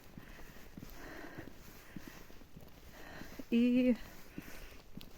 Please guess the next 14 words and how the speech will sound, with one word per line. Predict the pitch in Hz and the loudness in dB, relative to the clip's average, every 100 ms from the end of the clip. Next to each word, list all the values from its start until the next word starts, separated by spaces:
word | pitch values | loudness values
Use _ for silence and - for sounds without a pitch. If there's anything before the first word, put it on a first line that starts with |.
| - | 8
ми | 208 233 | 12 12
думали, | 208 208 208 202 208 208 - - - - - - - - - - - - | 12 10 12 10 10 8 2 -8 -8 -8 -10 -10 -8 -8 -10 -12 -12 -4
що | - | 6
в | 190 | 10
нього | 202 202 190 190 - - - - - - - - - - - - - - - - | 12 10 10 8 6 2 -12 -12 -12 -12 -12 -14 -12 -12 -10 -10 -10 -10 -12 -2
може | 196 196 180 | 4 4 4
закритий | 170 180 220 220 202 160 | 2 2 4 4 4 2
перелом, | 180 180 190 269 339 | 2 6 8 8 6
тому | - 196 202 | 2 4 4
що | - - 208 - - | 2 2 2 0 2
дуже | 196 185 180 | 4 6 4
боліла | 160 170 180 185 190 | 4 2 2 2 4
лапка. | 220 254 - 302 - - - - - - - - - - - - - - - - - - - - - - - - - - - - - | 4 2 0 -2 -2 -8 -6 -6 -6 -6 -8 -6 -6 -6 -4 -2 -2 -4 -4 -6 -6 -6 -6 -8 -8 -6 -4 -4 -2 -4 -4 -6 2
Але | 285 302 311 294 | 8 12 12 12